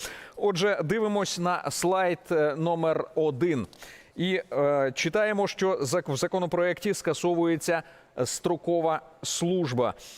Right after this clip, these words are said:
Замість неї буде базова військова підготовка, е, тобто особа віком вісімнадцять-двадцять чотири роки обиратиме, коли їй проходити військовий вишкіл, який триватиме не більше п'яти місяців,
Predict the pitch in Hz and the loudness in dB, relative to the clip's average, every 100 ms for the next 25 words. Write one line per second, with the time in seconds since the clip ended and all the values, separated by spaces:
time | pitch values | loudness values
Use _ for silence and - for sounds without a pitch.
0 | - _ 117 117 170 185 175 190 185 143 | -20 _ -2 0 0 0 -2 0 0 0
1 | 139 139 135 160 117 123 127 - 131 139 | 0 0 0 0 0 2 2 0 0 -2
2 | - 151 131 - 135 139 147 165 170 - | 0 0 0 0 -2 0 0 0 0 0
3 | 214 214 - - _ 139 127 - 208 - | -2 -2 -10 -20 _ 0 0 0 0 0
4 | - - 156 135 139 147 135 131 123 190 | 0 0 0 0 0 -2 -2 -2 -2 -2
5 | - 165 143 117 127 139 185 - 151 147 | -2 -2 -2 -2 -2 0 -2 -2 -4 -2
6 | 139 123 139 185 208 190 - - 147 151 | 0 2 2 0 -2 -6 -14 -4 -2 2
7 | 151 147 143 139 - - 165 143 131 147 | 2 2 0 -2 -2 0 2 2 2 0
8 | 127 139 185 190 180 185 180 190 180 185 | -2 -2 -2 -2 -2 0 0 0 0 -2
9 | - 190 175 170 180 - 185 175 165 175 | 2 4 4 4 0 0 2 2 2 0
10 | 175 175 165 160 160 160 147 160 143 160 | 4 4 4 2 2 2 2 0 0 -2
11 | 151 156 156 156 156 - 143 160 151 | 2 0 2 0 0 0 -2 0 0